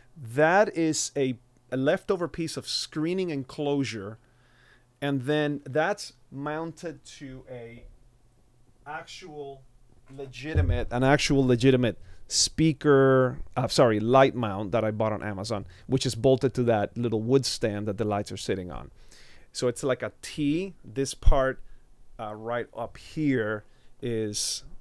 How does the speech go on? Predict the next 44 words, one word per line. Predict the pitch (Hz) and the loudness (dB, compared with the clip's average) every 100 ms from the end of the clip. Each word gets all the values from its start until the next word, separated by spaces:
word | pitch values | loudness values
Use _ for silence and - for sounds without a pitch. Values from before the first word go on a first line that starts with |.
| - - | -16 -14
screening | - 143 131 | -8 -4 -4
enclosure, | 117 113 110 110 104 - - | -6 -6 -8 -8 -12 -16 -16
and | 120 | -8
the | 123 | -6
lights | 123 143 143 | -2 -2 -4
are | 131 | -8
bolted, | 113 110 135 135 120 104 - - - - - | -8 -4 -4 -4 -8 -10 -14 -14 -12 -12 -12
uh, | 107 104 | -10 -10
just | 117 - | -12 -16
drilled | - 131 131 | -10 -8 -8
through, | 131 127 123 - | -8 -8 -8 -12
and | 113 | -16
I | |
use | 107 113 120 | -14 -14 -16
some | - - 113 98 107 | -16 -14 -14 -16 -8
bolts | 143 156 - - - - - - | -4 -4 -4 -18 -20 -20 -20 -16
to | 123 110 107 | -12 -12 -14
hold | - 131 123 | -12 -10 -8
them | 113 | -12
in | 107 | -10
place. | - 190 185 - - _ _ - | -4 -4 -4 -14 -18 _ _ -10
I | 127 | -8
do | 151 156 | -6 -4
have | 147 131 | -4 -6
another | 143 202 196 | -4 -4 -4
light | 175 175 170 - - | -2 -4 -4 -18 -12
that | 123 | -8
I | 117 117 113 - - - - | -6 -6 -8 -14 -20 -20 -12
haven't | 151 135 131 | -8 -8 -8
plugged | - 123 127 | -8 -8 -6
in | 190 185 - - - | -6 -8 -12 -20 -20
to | - | -10
maybe | 123 135 | -8 -8
light | 123 123 110 | -6 -6 -8
up | 104 | -10
the | 135 | -6
back | 170 170 - | -4 -4 -8
behind | 123 120 165 127 | -14 -10 -8 -8
me, | 90 | -10
which | 101 101 - | -16 -18 -16
would | 107 | -14
look | 104 95 | -14 -16
pretty | - 98 | -16 -16
cool. | - 113 | -12 -12